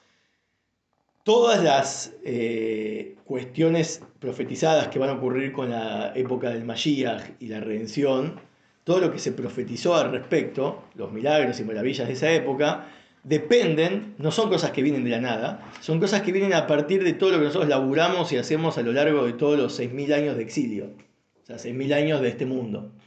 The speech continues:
Porque el mundo tiene siete mil años, son seis mil años, como si fueran seis días de la semana,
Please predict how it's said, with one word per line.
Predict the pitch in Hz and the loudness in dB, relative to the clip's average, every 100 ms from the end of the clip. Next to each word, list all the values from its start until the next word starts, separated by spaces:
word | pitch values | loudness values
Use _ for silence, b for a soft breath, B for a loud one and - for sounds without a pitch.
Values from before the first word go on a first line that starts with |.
| b | b
Porque | 107 110 | -14 -8
el | 113 | -6
mundo | 139 147 | -2 -2
tiene | 139 135 | -2 -4
siete | 131 135 | -4 -2
mil | 147 165 | 0 2
años, | 170 175 214 208 - B B B | 2 0 -4 -6 -14 B B B
son | - 131 | -14 -10
seis | 123 117 | -6 -4
mil | 127 151 | 0 2
años, | 160 160 165 170 - - _ _ _ | 4 4 2 -2 -6 -18 _ _ _
como | - 104 | -14 -12
si | 113 | -6
fueran | 123 131 | -4 -2
seis | 123 135 | -2 0
días | 135 131 | 2 2
de | 123 | 0
la | |
semana, | 120 147 165 185 208 - B | -2 -2 0 2 0 -4 B